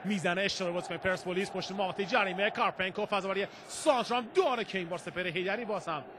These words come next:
با ضربه سر توپ دور کرد. حالا علی اصغر باید بازی سرعت بده بازیکن پرسپولیس. فشنگچی، خود هاشمیان همونجا هست، خود امیرحسین فشنگچی انقدر معطل کرد که بازیکن بنیادکار توپ ازش گرفتند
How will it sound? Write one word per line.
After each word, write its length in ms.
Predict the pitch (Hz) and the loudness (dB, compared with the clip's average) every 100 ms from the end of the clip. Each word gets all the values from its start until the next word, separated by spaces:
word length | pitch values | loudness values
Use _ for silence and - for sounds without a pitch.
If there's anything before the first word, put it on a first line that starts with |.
| - - - - | -14 -12 -12 -2
با 120 | 269 | 0
ضربه 280 | 226 190 170 | 2 0 -2
سر 160 | 165 160 | -4 -4
توپ 220 | 165 160 | -4 -2
دور 180 | 156 131 | -2 -2
کرد. 420 | 165 131 101 - | -2 -2 -4 -6
حالا 240 | 160 185 185 - - - | 0 0 0 -6 -16 0
علی 200 | 220 214 | 2 4
اصغر 500 | 202 - 247 214 185 | 2 0 2 4 4
باید 240 | 170 196 | 2 0
بازی 180 | 196 196 | 0 -2
سرعت 420 | 220 226 208 214 | -2 -2 0 0
بده 100 | - | -2
بازیکن 300 | 247 240 214 | -4 -4 -4
پرسپولیس. 580 | 202 208 190 185 170 143 | 0 0 0 -2 -4 -4
فشنگچی، 720 | 202 202 214 180 254 208 143 98 - - - - - - - - - - | -4 -4 -4 -4 -2 -2 -2 -6 -12 -12 -12 -12 -12 -12 -14 -14 -14 -8
خود 240 | 156 185 - - - | -2 -2 -2 -10 2
هاشمیان 460 | 220 - 202 202 | 2 4 0 -2
همونجا 360 | 190 214 190 208 | 0 -2 2 2
هست، 340 | - 240 196 | 4 4 2
خود 100 | 170 | -2
امیرحسین 360 | 185 190 180 208 | -4 -2 -4 -6
فشنگچی 880 | - 359 269 262 220 196 - 208 220 | 0 2 2 2 0 -2 -6 -4 -2
انقدر 480 | 208 180 165 160 262 | -4 -2 0 0 0
معطل 460 | 240 180 - 185 190 - - - - - - - - - | 0 -2 -2 -4 -4 -10 -16 -16 -16 -18 -18 -16 -14 -10
کرد 260 | 180 156 | -8 -8
که 80 | - | -4
بازیکن 340 | 165 151 151 160 | -4 -4 -4 -2
بنیادکار 680 | 151 170 170 175 - 240 | 0 0 2 0 0 -2
توپ 160 | - 185 | -2 -2
ازش 260 | 185 160 | -2 -2
گرفتند 600 | - 151 131 - 110 92 | -4 -4 -6 -8 -10 -12